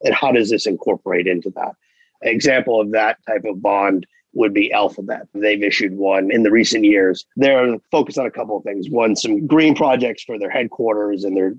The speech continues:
around the world that they were trying to focus on. Second part, it was very important, was on diversity. So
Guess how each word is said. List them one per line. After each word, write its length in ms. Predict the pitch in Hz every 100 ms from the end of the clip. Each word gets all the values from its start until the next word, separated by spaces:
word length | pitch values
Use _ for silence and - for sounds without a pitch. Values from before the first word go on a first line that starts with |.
| 120 -
around 340 | 107 104 101
the 80 | 98
world 460 | 98 127 131 117 107
that 140 | 101
they 100 | 95
were 140 | 101 95
trying 200 | 113 101
to 60 | 92
focus 360 | 107 92 98
on. 240 | 104 92 90 _ _ _
Second 360 | - 202 185 -
part, 300 | 131 110 135
it 120 | 113
was 240 | 98 98 -
very 220 | 110 101
important, 420 | 92 104 98 107
was 400 | 107 98 101 98
on 180 | 110 101
diversity. 600 | 92 101 101 101 98 - -
So 380 | - 120 107 101